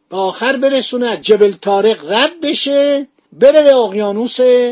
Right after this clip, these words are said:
عرض شود که اطلس شمالی، بره به انگلستان، یا باید از تو فرانسه بره، چون فرانسه می‌دونید که بین مدیترانه و بین انگلستان، جزیرهٔ انگلستان که دویست و چهل و چهار هزار کیلومتر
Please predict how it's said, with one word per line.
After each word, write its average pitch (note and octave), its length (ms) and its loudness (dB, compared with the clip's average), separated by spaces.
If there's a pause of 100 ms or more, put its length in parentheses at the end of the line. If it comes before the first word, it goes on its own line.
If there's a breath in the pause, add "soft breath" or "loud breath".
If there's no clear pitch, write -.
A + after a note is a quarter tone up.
(380)
عرض G#3+ 200 -6
شود G#3 380 -6
که F#3+ 220 -6
اطلس A3 360 -8
شمالی، E3+ 520 -6
بره B3 180 2
به B3 80 4
انگلستان، C#3 640 -6 (240)
یا A#3+ 100 2
باید C#4 160 2
از C4 160 -2
تو C#4 160 -6
فرانسه A#3 520 -2
بره، D#3 280 -4 (160)
چون A#3+ 200 -12
فرانسه G#3 540 -6
می‌دونید C4+ 300 -8
که D#3+ 300 -10 (120)
بین A3+ 520 -2 (160)
مدیترانه F#3 840 -6
و A3+ 180 -6
بین A#3+ 800 -4 (600)
انگلستان، F3+ 800 -6
جزیرهٔ E3+ 680 -6
انگلستان F#3+ 540 -6
که A3+ 120 -8
دویست F#3+ 360 -10
و A#3+ 60 -2
چهل G#3 220 -6
و G3 60 -6
چهار B3+ 380 0
هزار A3+ 340 0
کیلومتر A3 540 -2